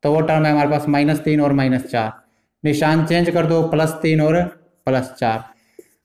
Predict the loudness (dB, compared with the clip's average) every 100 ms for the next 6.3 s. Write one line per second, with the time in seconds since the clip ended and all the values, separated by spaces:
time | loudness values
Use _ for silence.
0 | _ -2 0 0 0 0 2 0 0 0
1 | 2 2 2 2 2 2 0 0 0 2
2 | 0 0 0 2 2 0 -2 -2 0 -2
3 | -4 -2 0 2 2 0 -4 -10 -10 -6
4 | -4 -4 -4 -2 -2 -2 -2 0 0 -4
5 | -8 -20 _ _ _ -6 -6 -8 -4 -4
6 | -4 -6 -8